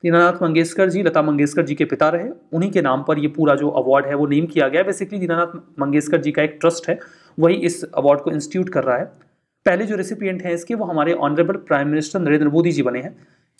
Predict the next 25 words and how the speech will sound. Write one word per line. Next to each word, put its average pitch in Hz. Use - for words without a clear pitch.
इसे 202
साल 175
में 214
एक 202
व्यक्ति 180
को 170
दिया 143
जाएगा 156
जिसने 220
बहुत 180
अच्छा 180
कंट्रीब्यूशन 180
किया 139
हो 156
अपने 156
देश 160
के -
लिए, 170
लोगों 147
के 165
लिए 156
और 214
सोसाइटी 127
के 131
लिए। 127